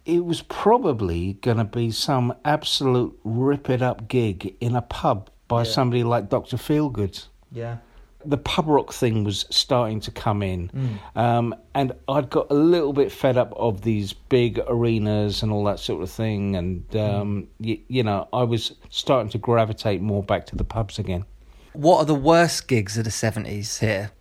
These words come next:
Speaker 2: Can you think of any where you walked out or were just complete shite?
Speaker 1: I did go to the nineteen seventy Isle of Wight Festival.
Speaker 2: Yeah.
Speaker 1: Um,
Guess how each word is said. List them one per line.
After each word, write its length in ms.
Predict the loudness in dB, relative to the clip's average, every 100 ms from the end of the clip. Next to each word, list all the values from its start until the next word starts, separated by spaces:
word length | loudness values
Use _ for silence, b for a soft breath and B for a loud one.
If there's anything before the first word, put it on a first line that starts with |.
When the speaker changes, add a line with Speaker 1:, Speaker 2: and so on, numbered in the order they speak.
| _ -4
Speaker 2:
Can 180 | 0
you 80 | 0
think 280 | 2 0 0
of 80 | 0
any 140 | 2
where 140 | 4 2
you 120 | 2
walked 360 | 4 2 2 2
out 240 | 4 2
or 180 | 0 -2
were 80 | -2
just 180 | -4 -4
complete 360 | -4 -2 -4
shite? 400 | 0 0 0 -6 _ _ B B -2
Speaker 1:
I 80 |
did 260 | 0 0 2
go 180 | 4 4
to 380 | 2 0 2 2
the 140 | 0
nineteen 440 | 0 0 0 -2 -2
seventy 600 | 0 0 0 -2 -2 -2
Isle 260 | -2 0 0
of 60 |
Wight 280 | 2 2 2
Festival. 600 | 0 0 0 -6 -8 -10 -14 _ _ _ -10
Speaker 2:
Yeah. 380 | -6 0 2 2
Speaker 1:
Um, 140 | 0